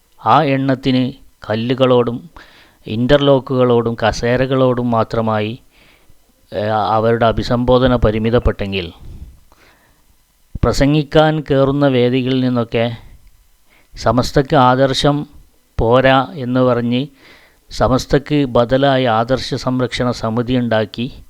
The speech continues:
ജനങ്ങളുടെ മനസ്സിൽ നിന്നും ഇറങ്ങിപ്പോയവർ, അവരാണ് ഇന്ന് സമൂഹത്തിൽ മുടക്കാച്ചരക്കുകളായി മാറിയിട്ടുള്ളത്, എടുക്കാത്ത നാണയങ്ങളായി മാറിയിട്ടുള്ളത് എന്നുള്ള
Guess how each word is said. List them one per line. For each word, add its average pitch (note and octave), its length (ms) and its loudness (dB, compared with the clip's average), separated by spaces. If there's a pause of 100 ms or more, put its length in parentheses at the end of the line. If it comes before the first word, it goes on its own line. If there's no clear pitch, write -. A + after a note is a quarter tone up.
(1300)
ജനങ്ങളുടെ D3+ 720 2 (320)
മനസ്സിൽ B2 560 0
നിന്നും B2+ 340 0 (100)
ഇറങ്ങിപ്പോയവർ, A2 840 -2 (480)
അവരാണ് C3+ 540 2 (120)
ഇന്ന് B2+ 240 -4
സമൂഹത്തിൽ A#2 640 -4 (920)
മുടക്കാച്ചരക്കുകളായി A#2 1040 0
മാറിയിട്ടുള്ളത്, G#2 680 -2
എടുക്കാത്ത G2+ 580 -2
നാണയങ്ങളായി A#2+ 720 2
മാറിയിട്ടുള്ളത് A#2+ 840 2
എന്നുള്ള A2 340 0